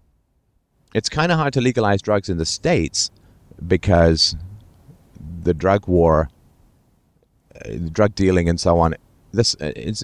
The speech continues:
organized crime is embedded in it very heavily.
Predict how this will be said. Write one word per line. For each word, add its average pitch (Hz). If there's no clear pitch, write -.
organized 139
crime 233
is 113
embedded 80
in 67
it 69
very 131
heavily. 139